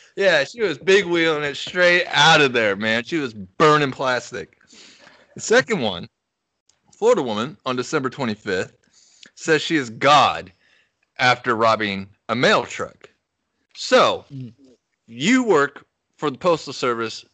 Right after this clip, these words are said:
Speaker 1: down in Florida, watch your fucking back because these women are crazy.
Speaker 2: God is on the loose. <laughs>
Speaker 1: Yeah, yeah, you might be smited by the good Lord himself.
Speaker 2: Yeah. Well, I, I have a, I have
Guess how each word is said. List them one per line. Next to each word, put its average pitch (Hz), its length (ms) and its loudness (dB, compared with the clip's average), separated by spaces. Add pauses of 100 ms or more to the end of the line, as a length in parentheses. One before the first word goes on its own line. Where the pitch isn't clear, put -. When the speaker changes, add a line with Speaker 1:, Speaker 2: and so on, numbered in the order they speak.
(140)
Speaker 1:
down 113 520 -2
in 110 120 -8
Florida, 98 600 -6 (1500)
watch 123 320 -2
your 190 80 0
fucking 175 360 0
back 139 300 2
because 117 320 -4
these 113 200 -6
women 143 260 0
are 135 80 0
crazy. 104 520 0 (560)
Speaker 2:
God 165 220 -8
is 185 80 -6
on 190 120 -6
the 185 80 -2
loose. 175 460 -6
<laughs> - 60 -12 (380)
Speaker 1:
Yeah, 185 520 2 (720)
yeah, 175 200 4
you 165 180 0
might 196 240 0
be 180 80 -4
smited 175 480 0
by 151 100 2
the 139 80 -4
good 143 240 -2
Lord 147 220 2
himself. 139 680 -2 (960)
Speaker 2:
Yeah. 156 280 -2 (340)
Well, 185 160 2
I, 220 320 -2
I 175 100 -6
have 240 220 -4
a, 143 220 -6
I 156 100 -10
have 170 240 -8